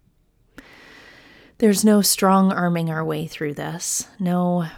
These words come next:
perfect fail-safe method to avoid our weakness of attention. It's just a fact of our mortality. So in this way,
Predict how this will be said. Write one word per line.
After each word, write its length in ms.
perfect 540
fail-safe 800
method 560
to 320
avoid 640
our 200
weakness 680
of 140
attention. 680
It's 240
just 260
a 60
fact 540
of 120
our 140
mortality. 800
So 340
in 220
this 260
way, 440